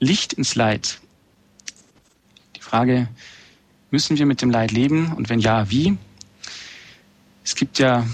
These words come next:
viele Philosophen, die ihren Atheismus auf die Theodizee-Frage aufgebaut haben. Ja, wenn Gott gut und allmächtig ist,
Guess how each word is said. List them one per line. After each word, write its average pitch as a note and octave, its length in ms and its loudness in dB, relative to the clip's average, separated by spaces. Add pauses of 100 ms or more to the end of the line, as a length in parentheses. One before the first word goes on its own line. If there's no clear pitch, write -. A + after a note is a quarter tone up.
(140)
viele A#2+ 280 -2
Philosophen, A#2+ 760 -2
die - 140 0
ihren A#2 280 2
Atheismus - 680 0
auf C#3 180 -6
die A#2+ 260 0 (300)
Theodizee-Frage A#2+ 880 0
aufgebaut A2+ 520 -6
haben. G#2+ 320 -2 (180)
Ja, D3 100 -4
wenn A#2 140 0
Gott - 240 -2
gut D#3+ 240 0
und - 120 -2
allmächtig B2+ 440 2
ist, - 320 -2